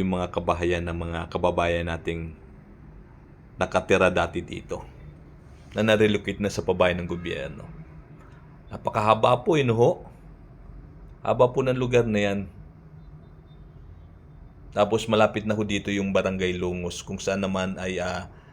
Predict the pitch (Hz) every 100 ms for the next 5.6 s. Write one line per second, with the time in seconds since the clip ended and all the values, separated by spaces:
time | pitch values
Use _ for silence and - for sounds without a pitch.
0 | - 104 107 123 123 117 107 110 117 107
1 | 104 98 98 95 98 98 98 98 98 95
2 | 92 95 92 95 113 - - - - -
3 | - - - - - - - - - -
4 | - - - - - - - - - 101
5 | 104 101 98 98 - -